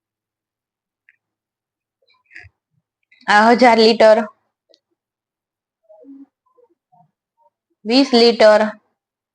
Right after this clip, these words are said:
પાંચસો એમ એલ, વીસ મિલી, પાંચ લિટર,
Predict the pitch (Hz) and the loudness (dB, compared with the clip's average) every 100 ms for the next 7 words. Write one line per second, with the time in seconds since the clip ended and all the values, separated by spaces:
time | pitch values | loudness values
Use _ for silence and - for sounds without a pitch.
0 | _ _ _ _ 220 240 262 269 233 226 | _ _ _ _ -2 -2 0 2 2 0
1 | 220 208 208 208 - _ _ _ _ _ | 0 0 -2 -4 -10 _ _ _ _ _
2 | _ _ _ 208 247 269 262 240 226 226 | _ _ _ -4 -2 0 0 2 2 0
3 | 214 220 - _ _ _ _ _ _ _ | -2 -4 -10 _ _ _ _ _ _ _
4 | _ _ _ _ _ _ _ _ _ _ | _ _ _ _ _ _ _ _ _ _
5 | _ _ _ _ _ _ 226 233 233 233 | _ _ _ _ _ _ -4 -2 -2 -2
6 | 240 220 220 | -2 0 2